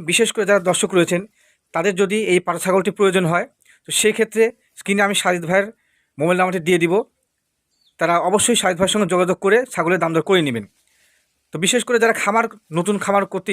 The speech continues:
ইচ্ছুক, তারা কিন্তু আসলে হান্ড্রেড পার্সেন্ট তার, আহ, পাঠা ছাগল তার খামারের জন্য খুঁজছেন। তো সেক্ষেত্রে আমি মনে করি যে ছয় দাঁত বয়সী এই পাঠা ছাগলটি নিঃসন্দেহে বেস্ট হবে।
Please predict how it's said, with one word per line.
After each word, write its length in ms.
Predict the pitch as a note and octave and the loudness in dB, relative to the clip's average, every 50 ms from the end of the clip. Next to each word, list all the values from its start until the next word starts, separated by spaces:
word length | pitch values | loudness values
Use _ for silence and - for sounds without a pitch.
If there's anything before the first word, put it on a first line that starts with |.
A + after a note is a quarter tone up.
| F#3+ F3 | -4 -4
ইচ্ছুক, 240 | - - G3+ G3+ G3+ _ _ _ _ | -2 -2 -4 -4 -4 _ _ _ _
তারা 140 | - E3 E3+ - | -6 -6 -4 -4
কিন্তু 160 | F#3 F3+ F#3+ F3+ | -4 -2 -2 -2
আসলে 180 | D#3+ - F#3 E3 B2+ | -2 0 -2 -2 -2
হান্ড্রেড 200 | D#3 D#3+ E3 - | -2 -4 -4 -4
পার্সেন্ট 240 | E3+ D3+ - F3+ E3+ - | -6 -6 -6 -4 -2 -2
তার, 140 | D#3+ D#3+ | -2 -2
আহ, 560 | - _ _ - - - _ - B2+ B2+ C3 B2+ - | -2 _ _ -20 -20 -20 _ -8 -4 -4 -4 -2 -2
পাঠা 160 | D#3 D#3+ D3+ | -2 -2 0
ছাগল 160 | - F3+ F3+ E3+ | 0 0 2 2
তার 100 | F3+ E3+ - | 0 0 0
খামারের 220 | E3 D#3+ D#3+ D#3 E3 | 0 0 0 2 0
জন্য 100 | E3 D#3+ - | 0 -2 -2
খুঁজছেন। 260 | F3 D#3+ - E3+ D3+ D#3+ - | -2 -2 -2 -4 -4 -6 -8
তো 60 | - | -8
সেক্ষেত্রে 380 | - - G3+ F#3 G3+ F#3+ - G3 F3 | -4 -2 -2 0 -2 0 0 0 0
আমি 100 | F#3 F#3+ F#3 | 0 0 0
মনে 120 | F#3 F#3+ F#3 F#3+ | -2 -2 0 0
করি 140 | F#3+ F3+ E3 D3 D3+ | 0 -2 -2 -2 -2
যে 60 | D#3+ D3+ _ - - - - - | -4 -4 _ -12 -20 -20 -14 -6
ছয় 160 | - F3 F3 F3 | -4 -2 0 0
দাঁত 140 | G3+ F#3+ E3 F3 | 0 0 0 2
বয়সী 220 | F#3 F#3 - G3+ G3+ F3 | 0 0 0 0 -2 0
এই 60 | F3+ E3+ - | -2 -2 -2
পাঠা 140 | F3 E3 D#3+ | -4 -6 -4
ছাগলটি 240 | F#3+ F3 F#3 E3+ F#3+ E3+ E3 | -2 -2 -2 -2 -2 -2 -4
নিঃসন্দেহে 400 | - - F3+ F3+ F#3 F3+ F#3+ G#3+ G#3+ _ _ _ _ - C3 | -2 0 0 0 2 0 0 0 -2 _ _ _ _ -4 -2
বেস্ট 180 | D#3+ D3+ - C#3+ | -2 0 0 -2
হবে। 120 | A#2+ G#2 | -4 -4